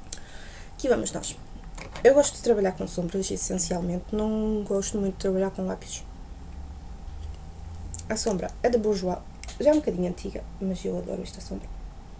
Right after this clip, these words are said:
Foi uma gama de sombras que saiu na altura e eu comprei em preto e em branco. As cores básicas. Agora, como podem ver,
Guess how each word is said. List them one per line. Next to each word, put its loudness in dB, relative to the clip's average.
Foi -2
uma 2
gama 4
de 0
sombras 2
que -2
saiu 2
na 0
altura 0
e 0
eu 2
comprei 0
em 0
preto -4
e 0
em 2
branco. -8
As -12
cores -4
básicas. -10
Agora, -4
como -12
podem -8
ver, -6